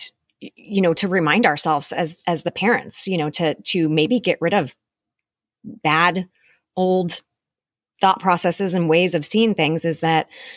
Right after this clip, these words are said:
um, you know, that's how we are gonna be the champion for our, for our kids until they're adults, you know? Um, and, and so success is just in, in one person's perspective,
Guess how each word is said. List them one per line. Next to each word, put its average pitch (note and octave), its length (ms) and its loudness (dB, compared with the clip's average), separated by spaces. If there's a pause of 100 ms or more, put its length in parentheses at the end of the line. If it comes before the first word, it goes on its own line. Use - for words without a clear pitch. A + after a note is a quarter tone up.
(220)
um, E3 720 -4 (300)
you F#3 140 0
know, F3 80 2
that's D#3+ 240 0
how F#3 180 0
we F3 340 -2
are E3+ 120 2
gonna E3+ 160 0
be D#3+ 160 0
the D#3+ 100 0
champion C#3 640 -2 (320)
for F3+ 140 -2
our, D#3 200 0 (140)
for F3+ 140 0
our F3 120 2
kids D#3+ 360 0
until E3 300 2
they're C#3+ 320 -2 (280)
adults, - 460 -2
you F3+ 120 0
know? D3+ 280 2 (400)
Um, C#3+ 560 0 (680)
and, D3+ 280 2
and C#3+ 520 0 (200)
so D#3 340 2 (1800)
success A3 460 2
is G3+ 120 2
just G#3 180 2
in, G3+ 260 2
in G3 220 2
one F#3 180 2
person's G3+ 340 0
perspective, - 560 -2